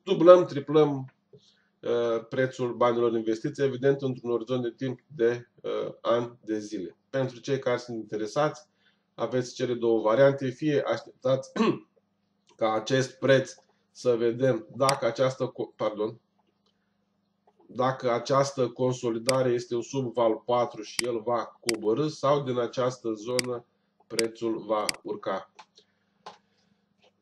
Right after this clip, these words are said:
Cam, uh, aceasta este analiza mea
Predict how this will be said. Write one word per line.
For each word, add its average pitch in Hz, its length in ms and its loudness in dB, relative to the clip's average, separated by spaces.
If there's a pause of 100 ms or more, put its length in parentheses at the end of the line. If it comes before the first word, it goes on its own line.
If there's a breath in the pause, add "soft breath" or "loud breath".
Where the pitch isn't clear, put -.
(1600 soft breath)
Cam, 135 260 4
uh, 131 220 8
aceasta 131 460 4
este 127 260 0
analiza 120 520 2
mea 120 380 0